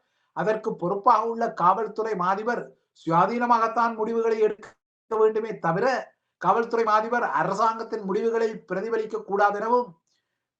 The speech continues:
க-, எதிர்க்கட்சி நாடாளுமன்ற உறுப்பினர்களுக்கு பாதுகாப்பு வழங்கும் விடயத்தில் அனுரகுமார திசாநாயக்காவின் பரிந்துரையை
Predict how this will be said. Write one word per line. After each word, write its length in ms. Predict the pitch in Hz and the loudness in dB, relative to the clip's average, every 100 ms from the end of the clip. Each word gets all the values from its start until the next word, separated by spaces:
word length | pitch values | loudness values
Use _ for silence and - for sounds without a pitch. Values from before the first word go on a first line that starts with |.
| _ _ | _ _
க-, 200 | 170 - - | -18 -18 -8
எதிர்க்கட்சி 600 | 165 196 226 240 - 240 | 0 2 2 -2 -2 -4
நாடாளுமன்ற 600 | 214 220 226 220 220 214 | 2 4 4 0 -4 -2
உறுப்பினர்களுக்கு 720 | 202 220 226 220 214 214 220 | 0 0 -4 -6 -4 -4 -4
பாதுகாப்பு 600 | 190 185 196 226 220 214 202 | 4 4 4 2 2 2 0
வழங்கும் 340 | 190 214 214 | 0 -2 -8
விடயத்தில் 500 | 196 208 214 247 262 - _ 151 | 0 0 0 -10 -16 -18 _ -4
அனுரகுமார 540 | 180 220 220 214 214 | -2 -2 2 2 2
திசாநாயக்காவின் 800 | 190 190 208 214 214 214 214 190 | -4 -4 -2 -2 0 0 0 -4
பரிந்துரையை 840 | 165 170 214 226 214 220 233 233 | -2 0 0 -2 0 2 0 -2